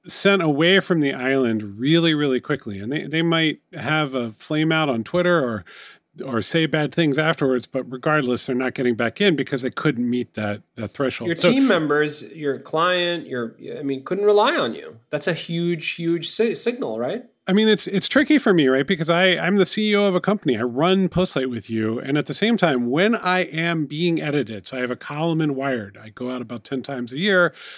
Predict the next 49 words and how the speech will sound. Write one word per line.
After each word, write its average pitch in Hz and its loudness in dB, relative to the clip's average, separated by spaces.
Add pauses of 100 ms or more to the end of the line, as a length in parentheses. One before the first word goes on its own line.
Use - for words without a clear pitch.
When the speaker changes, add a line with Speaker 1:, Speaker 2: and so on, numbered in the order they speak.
(180)
Speaker 1:
with 147 -2
one 120 0
page. 139 0
And 156 -2
it - -16
doesn't 175 0
sound 180 0
like 156 -2
a 147 -2
lot, 135 -2
but 151 -6
it's 147 -4
actually, 156 0
it's - -8
a 185 2
lot 190 2
of 175 4
work 160 2
to 165 -2
get 147 -2
that 139 -6
page 123 -4
right 139 -2
at - -14
the 123 -6
level 123 -6
of 110 -4
a - -2
national 113 -2
magazine. 107 -4
It's 113 -12
just 131 -8
a, 107 -12 (340)
it's - -14
a 127 -8
skill 196 2
I 165 4
have, 143 2
and 127 0
it 120 -2
actually 123 -4
takes - -4
time. 104 -8 (340)
I 190 4
was 240 4
hesitant 196 2
to 151 -4
do 180 2
it 135 0